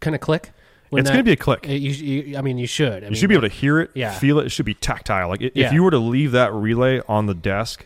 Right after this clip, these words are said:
Speaker 2: and put twelve volts to it, it should be like, pfft. It,
Speaker 1: Yeah.
Speaker 2: it should almost jump off the desk.
Speaker 1: Yeah, yeah. You should
Speaker 2: It's
Speaker 1: definitely
Speaker 2: pretty hellacious.
Speaker 1: notice it. Yeah.
Speaker 2: Yeah, it, it's one of those things where, like,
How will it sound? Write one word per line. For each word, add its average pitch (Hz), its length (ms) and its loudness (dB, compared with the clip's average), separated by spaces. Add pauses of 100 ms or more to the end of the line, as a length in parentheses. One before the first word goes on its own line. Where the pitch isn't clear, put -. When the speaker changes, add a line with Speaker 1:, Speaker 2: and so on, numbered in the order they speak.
Speaker 2:
and 98 180 -6
put 113 140 -4
twelve 104 220 -4
volts 117 180 -2
to 120 140 -2
it, 113 60 -2
it 120 60 -2
should 113 200 -2
be 110 80 0
like, 98 200 0
pfft. - 180 2 (300)
It, 151 60 0
Speaker 1:
Yeah. 135 140 -2
Speaker 2:
it 139 80 -4
should 135 140 -2
almost 131 320 -2
jump 110 180 -2
off 92 160 -4
the - 80 -8
desk. - 240 -10
Speaker 1:
Yeah, 160 220 0 (120)
yeah. 123 220 -6
You 104 100 -12
should 131 160 -14
Speaker 2:
It's 120 100 2
Speaker 1:
definitely 208 240 4
Speaker 2:
pretty 123 120 6
hellacious. 127 100 2
Speaker 1:
notice 110 220 -6
it. 110 80 -12
Yeah. 107 200 -10 (100)
Speaker 2:
Yeah, 95 180 0
it, 135 200 -2
it's 143 120 0
one 180 100 6
of - 20 8
those 143 80 4
things 156 140 2
where, 127 140 4
like, 120 80 -6